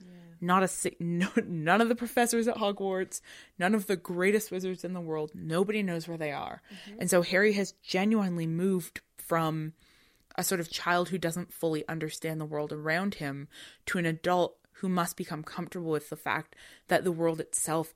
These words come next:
Speaker 2: is characterized by unknowability.
Speaker 1: Mm-hmm.
Speaker 2: And that's, that is a sort of, I think, a big point of maturation.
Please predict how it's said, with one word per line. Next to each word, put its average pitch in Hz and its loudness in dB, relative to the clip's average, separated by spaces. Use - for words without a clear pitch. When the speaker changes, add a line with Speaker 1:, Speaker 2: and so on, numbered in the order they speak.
Speaker 2:
is 185 8
characterized 156 -4
by 143 -2
unknowability. 147 -6
Speaker 1:
Mm-hmm. 220 -14
Speaker 2:
And 165 2
that's, - 2
that 214 6
is 175 2
a 170 -2
sort 165 -4
of, 160 -8
I 170 -6
think, 165 -6
a 165 -2
big 151 0
point 180 -2
of 165 -8
maturation. 156 -6